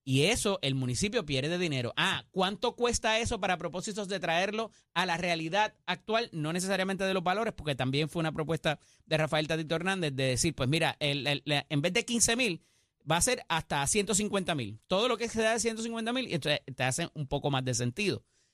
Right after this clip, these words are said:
No obstante, eh, se trae esta propuesta. Me parece que lo que hay detrás de la propuesta de la Junta, es decir,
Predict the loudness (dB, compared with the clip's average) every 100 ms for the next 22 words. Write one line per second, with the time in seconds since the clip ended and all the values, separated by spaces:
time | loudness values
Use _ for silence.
0 | _ _ -2 0 2 0 0 -2 -2 -4
1 | -2 0 0 0 0 2 0 0 0 -2
2 | 0 0 0 0 -2 2 2 2 2 0
3 | 0 0 2 0 0 0 2 0 -2 -2
4 | -2 -2 -2 0 0 -2 -2 -2 0 0
5 | 2 2 0 0 -2 0 0 0 0 -2